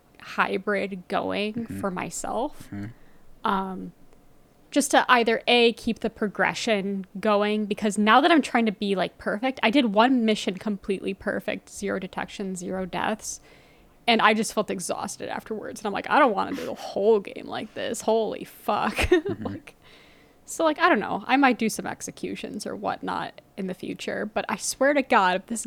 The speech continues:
Speaker 1: game just rubs it in my face, like, I've been low chaos the entire game.
Speaker 2: Mm-hmm.
Speaker 1: Just please let me have my fun. <laughs>
Speaker 2: So it might rub it in your face a bit, but at the same time, like, I really think this is one of those games that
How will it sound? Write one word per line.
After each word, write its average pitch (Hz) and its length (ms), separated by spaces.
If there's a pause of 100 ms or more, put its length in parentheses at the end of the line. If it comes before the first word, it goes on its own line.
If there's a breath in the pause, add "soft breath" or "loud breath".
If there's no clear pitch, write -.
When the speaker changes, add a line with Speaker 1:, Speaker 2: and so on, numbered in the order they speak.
(120)
Speaker 1:
game 220 280
just 220 160 (140)
rubs 226 320
it 311 80
in 330 100
my 330 140
face, 190 500
like, - 180
I've 285 200
been 240 180
low 226 220
chaos 247 420
the 202 140
entire 226 400
game. 226 420
Speaker 2:
Mm-hmm. 220 220 (240)
Speaker 1:
Just - 380
please 269 340
let 262 160
me 254 80
have 247 240
my 226 100
fun. - 380 (180)
<laughs> 285 120 (100)
Speaker 2:
So - 140
it 226 180
might 269 160
rub 156 160
it 110 60
in 107 60
your 107 100
face 107 220
a 107 60
bit, 92 300 (240)
but 113 100
at 113 80
the 135 60
same 170 260
time, 107 260
like, 98 280 (360)
I 123 60
really 123 320
think 110 160
this 98 120
is 95 60
one 98 100
of 95 60
those 90 140
games 90 260
that 90 220